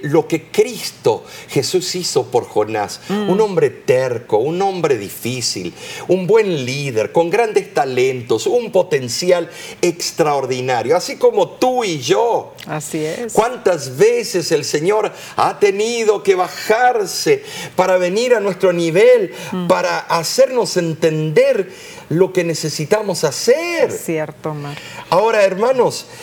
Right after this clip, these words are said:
Speaker 1: eh, e-, es interesante porque porque lo de Jonás, muchos lo ven como una alegoría,
Speaker 2: Ujú.
Speaker 1: pero para mí no, yo lo acepto por fe,
Speaker 2: Amén.
Speaker 1: como una realidad.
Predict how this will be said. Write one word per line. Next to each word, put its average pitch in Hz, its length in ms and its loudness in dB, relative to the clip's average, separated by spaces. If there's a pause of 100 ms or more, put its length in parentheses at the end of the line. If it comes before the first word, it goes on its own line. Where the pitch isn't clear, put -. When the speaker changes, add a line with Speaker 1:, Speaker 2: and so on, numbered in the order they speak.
(180)
Speaker 1:
eh, 165 680 2
e-, 202 80 2
es 208 180 -4
interesante 160 800 0
porque 151 520 0 (540)
porque 170 460 0
lo 165 300 2
de 156 120 -4
Jonás, 165 540 0
muchos 196 380 -2
lo 160 120 4
ven 180 180 -2
como 160 220 -2
una 170 180 0
alegoría, 131 720 0 (240)
Speaker 2:
Ujú. 196 140 -2
Speaker 1:
pero 180 200 2
para 165 180 -4
mí 240 160 -2
no, 226 380 0 (140)
yo 226 120 6
lo 233 80 4
acepto 214 400 0
por 143 160 2
fe, 233 300 2
Speaker 2:
Amén. 180 220 -4
Speaker 1:
como 185 200 4
una 240 220 2
realidad. 165 720 2